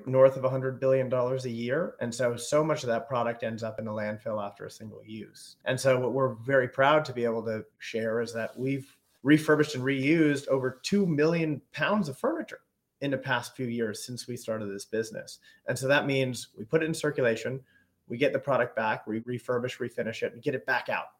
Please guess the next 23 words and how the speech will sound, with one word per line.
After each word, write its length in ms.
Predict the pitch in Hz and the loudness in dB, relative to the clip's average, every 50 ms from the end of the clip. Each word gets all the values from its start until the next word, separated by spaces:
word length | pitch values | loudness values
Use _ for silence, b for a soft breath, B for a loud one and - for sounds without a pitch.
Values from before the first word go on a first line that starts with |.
| _ - | _ -4
Again, 280 | 135 127 131 123 101 104 - | -2 0 0 -2 -2 0 0
give 120 | 156 151 | 2 2
it 60 | 147 | 4
a 40 | 151 | 2
second 360 | 147 - 151 131 - - 92 | 2 0 -2 -2 -4 -8 -12
life, 180 | 98 92 90 - - | -12 -12 -14 -10 -4
give 100 | 135 156 | 0 2
it 60 | 160 | 2
a 40 | 160 | 2
third 280 | 160 143 127 113 104 | 4 2 2 2 0
life, 160 | 104 95 95 - - | -4 -8 -8 -10 -10
give 100 | 139 143 | -8 -8
it 60 | 147 | -8
a 20 | 147 | -6
fourth 320 | - - 131 120 - - | 0 2 2 2 2 0
life. 140 | 101 107 - - | -6 -8 -4 0
And 80 | 143 | 2
that's 180 | 170 190 - - | 2 2 2 0
just 180 | 262 254 - | -2 -2 -2
the 80 | - 170 | 0 0
nature 360 | 147 135 139 143 139 - 147 | 2 2 0 0 0 0 0
of 80 | 135 107 | -2 -2
our 140 | 104 101 | -4 -8